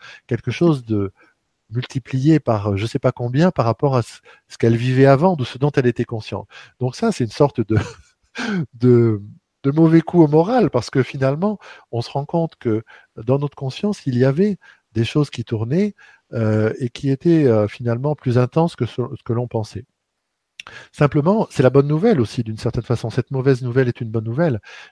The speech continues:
La bonne nouvelle, c'est que c'est en train de se détacher. C'est pour ça que nous le voyons encore plus. Vous savez, c'est quelque chose qui est vraiment spécifique à la méditation.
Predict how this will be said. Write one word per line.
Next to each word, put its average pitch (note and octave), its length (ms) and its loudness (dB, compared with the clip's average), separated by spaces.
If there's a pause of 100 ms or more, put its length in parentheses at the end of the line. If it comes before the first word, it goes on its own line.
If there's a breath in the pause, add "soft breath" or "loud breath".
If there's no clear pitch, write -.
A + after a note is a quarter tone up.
La A#2 80 0
bonne A#2+ 180 2
nouvelle, C#3+ 300 0
c'est - 160 -4
que - 80 -14
c'est - 80 -2
en A2+ 80 0
train C3 200 -2
de - 40 -16
se B2 120 -2
détacher. B2+ 520 0 (200 loud breath)
C'est - 160 -4
pour - 160 -8
ça F#3 160 2
que - 100 -10
nous A#2+ 80 -4
le G#2+ 80 -6
voyons A2 260 0
encore G#2+ 240 -8
plus. - 320 -14 (360 loud breath)
Vous - 60 -20
savez, D#3+ 240 4
c'est - 140 -12
quelque C3+ 220 -4
chose G#3+ 260 -2
qui - 140 -4
est - 20 2
vraiment D#3+ 420 -2
spécifique - 600 -4
à C#3 40 0
la B2 80 0
méditation. C3+ 640 -4